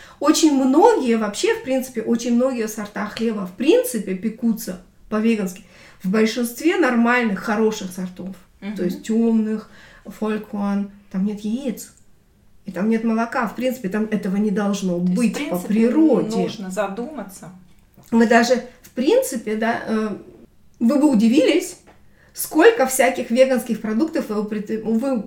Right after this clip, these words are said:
Speaker 1: употребляете сами по себе, того не зная.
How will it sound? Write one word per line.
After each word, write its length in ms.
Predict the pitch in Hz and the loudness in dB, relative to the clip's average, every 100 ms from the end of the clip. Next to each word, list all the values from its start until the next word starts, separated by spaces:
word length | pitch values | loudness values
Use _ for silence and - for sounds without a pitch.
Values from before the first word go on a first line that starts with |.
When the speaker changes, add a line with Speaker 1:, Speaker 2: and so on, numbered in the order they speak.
| - | -4
Speaker 1:
употребляете 920 | 220 220 220 202 190 233 330 285 - | -2 -2 -2 -4 -2 0 0 -2 -4
сами 340 | - 214 220 | -4 -2 -2
по 160 | 185 185 | -4 -8
себе, 440 | - 180 262 415 - - _ _ - | -8 -6 -4 -6 -8 -20 _ _ -6
того 220 | 214 196 | -2 0
не 140 | 202 | 0
зная. 400 | 202 180 180 - | 0 -2 -4 -12